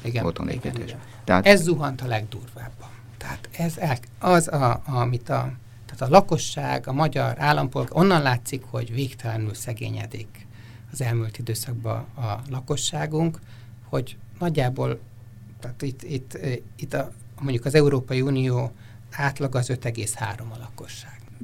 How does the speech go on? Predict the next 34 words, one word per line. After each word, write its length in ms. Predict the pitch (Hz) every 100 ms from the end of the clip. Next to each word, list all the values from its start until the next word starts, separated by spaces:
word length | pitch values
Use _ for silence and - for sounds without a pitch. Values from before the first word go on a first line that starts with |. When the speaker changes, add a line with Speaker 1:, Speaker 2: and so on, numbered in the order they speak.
| - 110 -
Speaker 2:
Mo-, 160 | 107 98
lassan 260 | 101 - 82
egyharmada. 560 | 78 - 76 76 85 90
Speaker 1:
Igen, 120 | 180 156 156 -
tehát, 260 | 151 139 -
hogy 200 | 147 139
ez, 180 | 131
ez, 180 | - 147 -
ez 140 | 131
elképesztő. 680 | 151 143 - 135 - 117 127
Speaker 2:
Akkor 180 | 117 113
még 220 | 110 -
pontosítsunk. 720 | 92 82 82 - - - 87
Az 100 | 87
elmúlt 320 | 107 120 113
időszakot, 580 | 104 101 87 90 - 85
gondolom 300 | - 92 87
a 60 | 87
kétezer-nyolcas 880 | 92 85 87 87 82 82 80 78
válság 500 | - 78 76 - 78
óta 160 | 80 82
Speaker 1:
Így 80 | 80
van. 100 | 82
Speaker 2:
eltelt 460 | 85 127 87 80
időszakot, 640 | 87 87 95 - 98 95 92
és 220 | 87 -
azon 340 | - 85 85 82
belül 240 | 80 85
kiemelten 520 | - 78 80 80 80
a 60 | 80
kétezer-tízes 840 | - 76 - 80 78 92 82 85
politikai 500 | - 78 71 78 90
fordulat 560 | 78 82 73 80 76 -
óta. 240 | - -